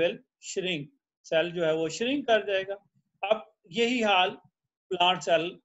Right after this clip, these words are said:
और animal cell में। Plant cell होगा तो उसकी shape जो है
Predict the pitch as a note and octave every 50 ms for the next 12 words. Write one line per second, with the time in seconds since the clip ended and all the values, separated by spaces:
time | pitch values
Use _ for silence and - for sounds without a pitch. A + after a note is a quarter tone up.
0 | _ _ - G3 G3 F3 E3 E3 D#3 D#3 D3 C#3 - - C3 B2+ B2+ C3 B2+ B2+
1 | - _ _ _ _ _ _ _ _ - G3 F3+ F3+ C4 C4 C4 B3 B3+ C4+ B3+
2 | B3 G#3 G3 E3+ D3+ D#3 D#3 D#3 E3 F3 F3 - _ _ _ _ - B3 C4 B3
3 | - - - C#4+ B3+ - - - - A3+ A#3 B3+ C#4 D4 D4+ B3 A3+ A#3 A#3+ A3+
4 | A#3 A#3 A#3 A#3 A#3 G#3 -